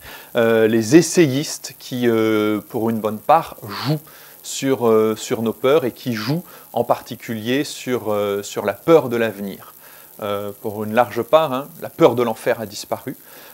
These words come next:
Euh, la peur de l'enfer a disparu et il n'empêche que, euh, elle a été remplacée par autre chose. C'est la peur de, de l'effondrement de notre, euh, de notre société, la peur d'une, d'une fin du monde, euh, imminente. Vous avez peut-être vu,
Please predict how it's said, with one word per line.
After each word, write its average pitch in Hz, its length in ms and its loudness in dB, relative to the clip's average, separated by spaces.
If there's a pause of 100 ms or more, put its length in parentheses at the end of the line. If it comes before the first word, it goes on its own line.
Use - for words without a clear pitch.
(100)
Euh, 107 200 2
la 107 100 2
peur 135 240 0
de 123 80 -2
l'enfer 117 380 -2
a 107 40 -4
disparu 104 640 -6 (300)
et 113 140 2
il 113 40 0
n'empêche 131 520 0
que, 131 240 2 (960)
euh, 113 440 6
elle 123 80 8
a 139 40 8
été 151 120 2
remplacée 117 540 2 (160)
par 117 140 -8
autre 110 180 -10
chose. 127 320 -4
C'est 113 140 -4
la 104 80 2
peur 127 340 2
de, 101 240 -4 (280)
de 107 100 0
l'effondrement 123 880 4 (340)
de 113 160 0
notre, 113 420 0
euh, 107 360 2
de 110 120 -4
notre 107 200 -4
société, 120 640 -4
la 107 100 -4
peur 131 300 0
d'une, 110 320 -2 (260)
d'une 117 160 -4
fin 160 240 -2
du 139 140 0
monde, 127 320 -2 (200)
euh, 107 540 0
imminente. 127 640 0
Vous 110 100 -4
avez 107 180 2
peut-être 113 460 -2
vu, 117 240 -8